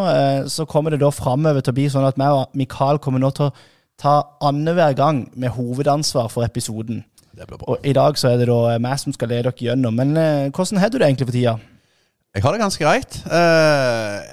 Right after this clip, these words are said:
Speaker 2: jeg hater et ord som heter travel, så jeg skal ikke bruke travelt, men jeg skal bruke at, eh, der er en del gjøremål, så kommer det litt ting i frinnsida fra, sånn som nå, så skulle vi sette på, og så ringer Hansa, for de har fikst noe med et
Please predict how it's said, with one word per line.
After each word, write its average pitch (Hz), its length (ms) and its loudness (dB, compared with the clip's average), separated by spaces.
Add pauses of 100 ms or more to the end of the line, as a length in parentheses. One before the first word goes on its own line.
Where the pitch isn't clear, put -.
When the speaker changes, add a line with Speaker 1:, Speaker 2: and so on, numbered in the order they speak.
Speaker 2:
jeg 139 140 -6
hater 120 260 -4
et 127 80 -12
ord 127 160 -10
som 120 80 -4
heter 107 140 -10
travel, 117 320 0
så 113 80 -4
jeg 101 80 -6
skal 113 80 -4
ikke 123 100 -4
bruke 110 240 -2
travelt, 135 420 -2
men 107 140 -6
jeg 113 80 -2
skal 117 160 -8
bruke 110 300 -4 (200)
at, 101 300 -8
eh, 101 160 0 (960)
der 107 80 -2
er 113 80 2
en 123 80 -2
del 123 160 0
gjøremål, 117 600 0 (100)
så 117 160 -6
kommer 120 320 0
det 117 140 2
litt 117 120 -8
ting 127 300 0
i 117 80 -2
frinnsida 120 580 -2
fra, 101 380 -2
sånn 117 160 -2
som 110 160 -4
nå, 113 140 2 (260)
så - 240 -10
skulle 98 260 -4
vi 95 140 -2
sette 90 180 -4
på, 104 200 -2 (200)
og 95 140 -6
så 92 160 -8
ringer 87 400 -6
Hansa, 123 480 -6
for - 80 -20
de 92 80 -8
har 92 80 -4
fikst - 320 -10
noe 80 160 -8
med 85 140 -6
et 90 100 -12